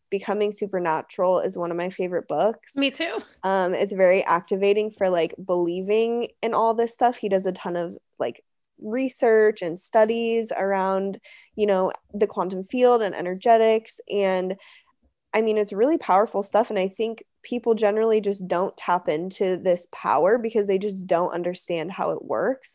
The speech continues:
Speaker 1: And I feel like that's a very motivating thing, is just like, "Okay, let me just kind of understand it," which, you know, you don't, you don't need to understand it. If you're not that kind of person that needs to, like, logically understand everything,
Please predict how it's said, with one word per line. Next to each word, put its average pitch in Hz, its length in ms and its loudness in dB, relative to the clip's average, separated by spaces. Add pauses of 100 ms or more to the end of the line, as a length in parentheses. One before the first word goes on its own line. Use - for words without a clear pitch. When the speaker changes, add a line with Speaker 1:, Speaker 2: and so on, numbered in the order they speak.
Speaker 1:
And 185 300 -2
I 190 120 -4
feel 185 220 -2
like 180 160 -2
that's 185 160 -4
a 196 80 -4
very 170 460 -2 (340)
motivating 180 840 2
thing, 170 260 -4
is 190 180 -6
just 180 180 -12
like, 175 140 -2
"Okay, 185 220 -2
let 170 140 -2
me 202 120 -2
just 240 200 -6 (300)
kind 190 180 -2
of 185 100 -2
understand 170 720 -6
it," 214 220 4 (340)
which, 262 220 -2
you 285 80 -2
know, 208 80 2
you 190 160 -2
don't, 262 220 2 (140)
you 214 160 -6
don't 277 260 2
need 202 180 -4
to - 120 -6
understand 151 560 -6
it. 85 160 -8
If 196 120 -12
you're 202 140 -2
not 196 220 -2
that 214 160 -2
kind 208 120 -4
of 190 60 -6
person 185 400 -6
that 139 140 -8
needs 165 240 -8
to, - 100 -10
like, 151 240 -4
logically 170 540 -2
understand 165 640 -8
everything, 196 600 -2